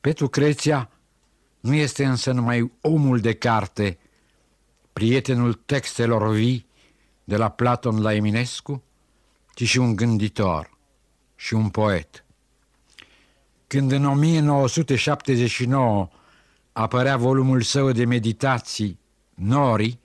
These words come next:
întreaga critică de autoritate descoperea un eseist pe cât de profund, pe atât de inspirat. În sfârșit,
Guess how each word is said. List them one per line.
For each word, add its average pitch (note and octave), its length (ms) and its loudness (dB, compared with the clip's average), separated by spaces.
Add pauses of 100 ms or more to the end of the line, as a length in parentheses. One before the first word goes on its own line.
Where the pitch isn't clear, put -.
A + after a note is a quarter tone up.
(640)
întreaga B2+ 500 0
critică C3+ 500 -2
de G#2+ 100 2
autoritate A2 920 0 (460)
descoperea A#2+ 720 0
un B2 100 2
eseist A2+ 640 -2
pe - 160 -4
cât C3 160 -4
de B2+ 80 0
profund, A2 680 -2 (520)
pe B2 100 -2
atât A2+ 220 0
de A2+ 80 2
inspirat. F#2 760 -4 (720)
În A#2 120 0
sfârșit, - 640 -4